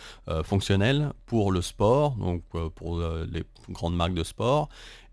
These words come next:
Et, euh, l'idée de la marque, justement, c'est d'utiliser ces textiles, euh, de, fonctionnels, donc avec des propriétés comme, euh, résiste à l'eau, euh, transpirant, et cetera, mais pour, euh, des vêtements de la vie de tous les jours et non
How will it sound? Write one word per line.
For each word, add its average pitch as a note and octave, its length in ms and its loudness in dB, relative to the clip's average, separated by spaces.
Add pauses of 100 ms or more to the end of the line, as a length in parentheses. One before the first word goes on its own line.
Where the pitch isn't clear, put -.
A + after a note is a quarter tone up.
(100)
Et, G#2 320 4
euh, F2+ 200 4
l'idée A#2 580 4 (220)
de B2 80 4
la G2+ 160 8
marque, B2 200 6
justement, G#2+ 460 0
c'est G#2+ 140 -2
d'utiliser A2 360 0
ces F#2+ 200 -4
textiles, C3 440 -4 (120)
euh, F2 360 0
de, F#2 220 -4
fonctionnels, G2 460 0
donc F2 160 -2
avec F2 120 -2
des E2+ 100 -2
propriétés F2+ 640 -2
comme, E2+ 240 -4
euh, D#2+ 100 -4 (160)
résiste E2+ 320 -2
à D#2 80 0
l'eau, F2 640 0
euh, D#2+ 60 -4
transpirant, F2 960 -2
et F#2 80 -6
cetera, F#2 540 0 (360)
mais B2+ 640 6 (120)
pour, A#2 380 4
euh, G2 120 6
des G2+ 60 4
vêtements G#2+ 220 2
de G#2 60 2
la F#2 80 4
vie F#2+ 80 0
de - 60 -8
tous - 100 -8
les F2+ 120 0
jours A#2 220 -2
et F2 60 0
non F#2+ 220 0